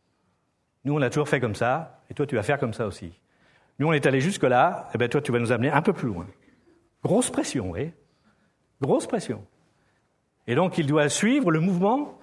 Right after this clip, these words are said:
la tradition de la famille, les coutumes de la famille, les pensées, les convictions de la famille. Lui, il doit intégrer tout ça pour,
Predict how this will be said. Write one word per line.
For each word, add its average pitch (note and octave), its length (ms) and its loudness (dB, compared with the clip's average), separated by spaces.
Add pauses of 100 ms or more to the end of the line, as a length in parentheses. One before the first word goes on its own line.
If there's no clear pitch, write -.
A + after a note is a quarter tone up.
(340)
la B2+ 100 2
tradition G3 480 2
de G#3 40 2
la F#3+ 80 2
famille, A#3+ 540 0 (120)
les D#3 160 0
coutumes A3 400 0
de B3 80 4
la A3+ 100 4
famille, A#3+ 500 0 (520)
les D3 100 2
pensées, A3 720 4
les G#3 120 2
convictions G#3 460 2
de A3+ 40 4
la G#3+ 80 4
famille. A#3+ 280 2
Lui, D4+ 180 4
il E4 40 4
doit B3 140 4
intégrer B3 340 2
tout D4 140 0
ça A3+ 280 4
pour, A#3+ 280 -2